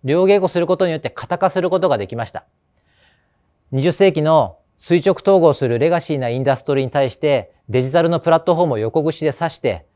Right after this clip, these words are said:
水平分業に展開する。その時の横串は二本です。マーケットプレイスとサースです。こういった両稽古をすることによって型化し、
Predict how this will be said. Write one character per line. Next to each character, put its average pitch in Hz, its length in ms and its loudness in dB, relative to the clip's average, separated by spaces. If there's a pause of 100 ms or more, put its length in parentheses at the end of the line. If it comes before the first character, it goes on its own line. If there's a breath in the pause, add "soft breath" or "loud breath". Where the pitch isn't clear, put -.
水 170 260 -2
平 170 180 -2
分 165 160 -2
業 117 140 -2
に 85 80 -10
展 123 180 -8
開 123 140 -2
す - 120 -10
る。 107 120 -14 (160)
そ - 140 -4
の 180 80 0
時 180 200 0
の 135 60 0
横 120 240 2
串 147 200 -2
は 120 80 -2
二 143 140 -4
本 143 180 -4
で 87 80 -12
す。 - 120 -20 (200)
マ 127 160 -4
ー 127 40 -4
ケ 156 100 -4
ッ - 20 -8
ト 147 140 -4
プ - 100 -8
レ 147 100 0
イ 135 40 -6
ス - 60 -14
と 107 80 -10
サ 107 180 -12
ー 104 60 -10
ス - 100 -16
で 104 80 -10
す。 - 100 -20 (600)
こ 190 180 0
う 208 80 4
い 196 40 0
っ - 20 -14
た 196 360 2 (300 soft breath)
両 196 300 6
稽 226 220 6
古 196 180 2
を 156 60 4
す 165 140 -2
る 160 80 0
こ 175 140 -2
と 180 120 -2
に 160 80 -4
よ 151 100 -4
っ 143 40 -10
て - 340 -4 (160)
型 - 280 -4
化 117 140 -4
し、 113 280 -8